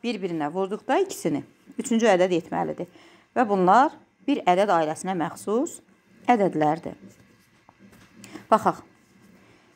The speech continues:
İndi başqa bir növbəti, bir daha əd-, bu vurma cədvəli üzərində bir daha, e, başqa bir, belə bir bölmə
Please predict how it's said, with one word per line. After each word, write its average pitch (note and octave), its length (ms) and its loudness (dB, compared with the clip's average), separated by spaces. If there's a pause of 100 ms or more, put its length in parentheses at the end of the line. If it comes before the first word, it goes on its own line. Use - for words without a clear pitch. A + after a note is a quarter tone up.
İndi A3+ 180 2
başqa G#3+ 380 2
bir B3 220 4 (440)
növbəti, F#3 480 -2 (300)
bir C#4+ 120 4
daha A#3+ 160 8 (200)
əd-, F3+ 280 -2
bu G#3 320 0 (260)
vurma G#3 300 2
cədvəli G3+ 400 4
üzərində G3+ 360 4
bir G3 140 0
daha, G3+ 220 2 (380)
e, F3 540 4
başqa G3+ 300 0
bir, F#3+ 100 -6
belə A3 220 6
bir G#3 140 -4
bölmə A#3+ 360 8